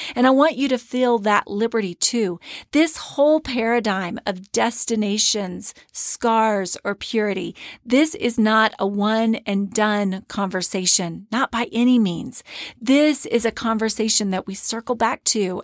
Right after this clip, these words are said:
again and again. And I'm telling you, this is not just a conversation that we have with our older teenagers.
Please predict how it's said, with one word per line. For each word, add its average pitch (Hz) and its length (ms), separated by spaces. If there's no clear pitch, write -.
again 220 640
and 214 220
again. 208 480
And 269 160
I'm 269 120
telling 302 320
you, 269 120
this 320 240
is 285 160
not 269 240
just 254 200
a 240 40
conversation 220 800
that - 180
we 220 140
have 214 440
with 240 220
our 226 280
older 254 320
teenagers. 226 800